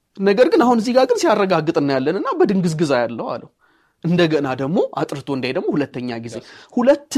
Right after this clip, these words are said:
ጊዜ በሂደት የተፈወሰ ብቸኛው ሰው ነው ይሄ። አዲስ ኪዳን ውስጥ ሙሉ ታሪክ ውስጥ ብቸኛው ሰው ይሄ ነው፣ በሁለት ጊዜ የተፈወሰ። እና እነዚህ ነገሮችን ስናይ ከሰዎች በተለይ ከደቀ መዛሙርቱ ሐሳብ ቶታሊ ውጪ ነው ይሄ ነገር።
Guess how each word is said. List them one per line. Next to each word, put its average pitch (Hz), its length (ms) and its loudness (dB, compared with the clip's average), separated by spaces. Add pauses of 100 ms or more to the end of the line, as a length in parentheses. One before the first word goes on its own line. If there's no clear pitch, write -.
ጊዜ 202 220 -2 (380)
በሂደት 233 520 2
የተፈወሰ 247 600 0
ብቸኛው 381 500 0
ሰው 147 160 -2
ነው 131 140 -4
ይሄ። 160 140 -2 (180)
አዲስ 147 280 -2
ኪዳን 120 280 0
ውስጥ 120 140 -12 (240)
ሙሉ 415 340 4
ታሪክ - 300 0
ውስጥ 494 140 -4
ብቸኛው 139 420 -2
ሰው 440 120 -2
ይሄ 233 140 -4
ነው፣ 110 140 -8
በሁለት 123 300 -6
ጊዜ 117 160 -10
የተፈወሰ። - 520 -14
እና 214 140 -8 (400)
እነዚህ 220 320 -2
ነገሮችን 220 500 -6
ስናይ 254 400 -4
ከሰዎች 220 640 -4 (380)
በተለይ 196 460 0
ከደቀ 165 380 -4 (100)
መዛሙርቱ 175 640 -4
ሐሳብ 277 500 -6
ቶታሊ 240 460 -2 (100)
ውጪ 180 200 -2 (120)
ነው 110 100 -14
ይሄ 113 140 -16
ነገር። 117 260 -20